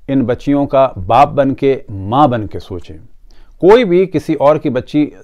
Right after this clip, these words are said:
समझ के इस केस को या किसी भी केस को ना देखें। आखिर में हमारी गुजारिश है कि हिंदू बच्चियों के जो केसेस हैं, हमने भी जब लेक्चर्स का सिलसिला शुरू किया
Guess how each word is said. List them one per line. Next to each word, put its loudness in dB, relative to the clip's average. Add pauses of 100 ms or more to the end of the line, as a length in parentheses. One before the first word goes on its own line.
(160)
समझ -6
के -2 (640)
इस -6
केस 0
को -2
या -2
किसी -4
भी 0
केस -2
को -6
ना -8
देखें। -16 (380)
आखिर 0
में -2
हमारी 0
गुजारिश 0
है 2 (680)
कि 2 (540)
हिंदू 2
बच्चियों 0
के -2
जो -2
केसेस -2
हैं, -2 (640)
हमने 0
भी 2
जब 2
लेक्चर्स 2
का -2
सिलसिला 0
शुरू -4
किया -2